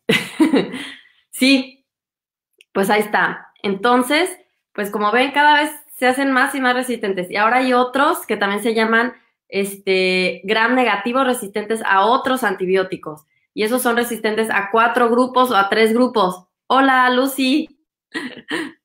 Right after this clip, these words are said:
Ah, pues es la misma Lucy Cortés. Hola. Sí, bueno, pero lo que quiero decirles es, eh, ¿cuál creen otro factor que es súper importante para evitar que las bacterias se hagan más y más resistentes? ¿Cuál creen que es?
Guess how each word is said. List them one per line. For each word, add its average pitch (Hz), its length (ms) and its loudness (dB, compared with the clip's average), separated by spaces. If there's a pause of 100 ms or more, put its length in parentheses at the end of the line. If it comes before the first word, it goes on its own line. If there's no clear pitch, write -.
(400)
Ah, 240 200 2
pues 233 180 0
es 220 80 -4
la 226 140 0
misma 233 240 -2
Lucy 220 280 -2
Cortés. 196 460 -4
Hola. 202 300 -2 (300)
Sí, 269 280 -2
bueno, 254 340 0 (580)
pero 240 420 2 (140)
lo 233 160 0
que 240 100 0
quiero 330 220 0
decirles 277 540 -2
es, 262 480 0
eh, 226 480 0
¿cuál 311 260 2
creen 294 400 0
otro 269 200 -2
factor 269 380 -2
que 269 100 -2
es 269 120 -4
súper 311 240 0
importante 247 1000 0
para 202 200 0
evitar 233 580 0
que 220 140 0
las 196 160 0
bacterias 220 400 0
se 240 80 -2
hagan 226 300 0
más 226 340 0
y 254 60 0
más 226 240 0
resistentes? 202 600 -8
¿Cuál 226 200 0
creen 240 240 -4
que 208 240 0
es? 180 100 -8